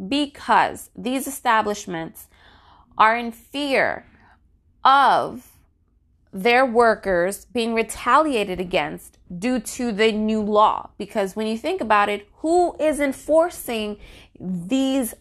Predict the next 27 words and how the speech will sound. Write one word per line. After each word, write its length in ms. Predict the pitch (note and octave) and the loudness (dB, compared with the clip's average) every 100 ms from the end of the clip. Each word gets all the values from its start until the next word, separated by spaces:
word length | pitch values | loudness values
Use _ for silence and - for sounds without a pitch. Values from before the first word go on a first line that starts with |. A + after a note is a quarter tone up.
| - | -4
laws? 560 | F#3 A#3+ - - - | 2 4 4 0 -6
It's 220 | - D#4+ F4+ | -6 -4 0
not 220 | F4 F4 | 0 0
the 60 | |
police 460 | G#3 F#3 F#3 B3+ - | -2 0 0 0 0
officers. 800 | C#3+ F3 - - - E3+ - - _ _ _ _ _ _ _ _ _ _ _ _ _ _ - | 0 0 -4 -6 -4 -4 -6 -16 _ _ _ _ _ _ _ _ _ _ _ _ _ _ 2
It's 340 | D4 C4 - - - | 2 2 -2 -20 0
the 100 | C4 | 2
retail 800 | A3 F#3+ C4+ F4+ - - G3 F3+ | 2 -2 -2 -2 -2 2 4 4
workers. 680 | D#3+ - - - - - - _ - - | 0 -6 -8 -16 -16 -20 -20 _ -20 -6
So 160 | - C4 | -2 0
places 500 | - F#4 - G4+ C#4+ | 2 0 0 -4 2
like 260 | B3 G#3 - _ F#3+ | 2 2 -6 _ 2
Walmart, 720 | G#3+ A3+ A#3+ A#3 A3+ G3+ F#3 | 6 8 6 2 2 2 -2
Home 440 | - A#3 A#3+ A3+ | -4 -2 -2 -2
Depot, 600 | F3+ A3+ A3+ - A3 G#3+ | -6 -6 -6 0 2 4
Lowe's, 720 | G3 F#3 G#3 G#3+ G#3+ G#3+ G#3 | 2 0 4 6 6 4 -2
C 280 | - - A#3+ | -10 -12 -8
V 160 | G#3+ A3 | -2 0
S, 160 | G#3+ | 0
and 200 | - G#3 | -4 -4
Walgreens, 680 | F#3+ F#3+ G3+ A3+ B3 C4 B3+ - - - F3+ | 2 4 4 2 -4 -4 -8 -12 -20 -16 -2
they 160 | A#3 | 0
will 160 | C#4+ E4 | 2 0
continue 640 | D#4+ C#4 B3 A#3+ A3+ A3+ | 0 -2 -2 -2 0 -2
to 160 | - F#3+ | -6 -12
serve 560 | - G3 G3 G3 G3 | -6 0 2 2 0